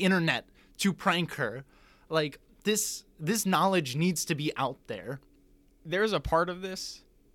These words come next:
Speaker 2: that is, we are trying to educate the next generation. And people always make these jokes and memes about, "High school didn't teach me anything." Like, "Why didn't it teach me how to, like, pay my taxes or how to, like, rent a house and stuff?"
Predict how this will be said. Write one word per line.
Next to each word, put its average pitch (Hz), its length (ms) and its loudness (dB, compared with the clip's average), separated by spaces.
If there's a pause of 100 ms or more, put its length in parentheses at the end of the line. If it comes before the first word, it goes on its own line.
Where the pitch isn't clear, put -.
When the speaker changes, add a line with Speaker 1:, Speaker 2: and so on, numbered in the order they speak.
(160)
Speaker 2:
that 135 180 -2
is, 131 160 -4
we 151 220 -4
are 151 80 -4
trying 139 280 -4
to 120 80 -6
educate 120 400 -8
the 120 60 -8
next 113 220 -10
generation. 113 720 -10 (680)
And 135 120 -4
people 151 520 -2 (380)
always 127 220 0
make 120 200 -8
these 113 200 -8
jokes 104 480 -6 (240)
and 117 100 -8
memes 107 300 -10
about, 98 340 -10 (240)
"High 117 100 -8
school 113 280 -8
didn't 107 180 -10
teach 113 220 -12
me 107 80 -10
anything." 104 280 -12
Like, 95 120 -12
"Why 110 140 -4
didn't 98 140 -12
it - 20 -12
teach 101 200 -12
me 101 80 -12
how 98 140 -8
to, 95 80 -12
like, 92 160 -14
pay 110 100 -8
my 98 160 -8
taxes 95 720 -10
or 90 460 -14
how 101 100 -12
to, 92 80 -14
like, 92 160 -14
rent 95 220 -14
a - 20 -20
house 87 260 -12
and 92 80 -16
stuff?" 87 220 -14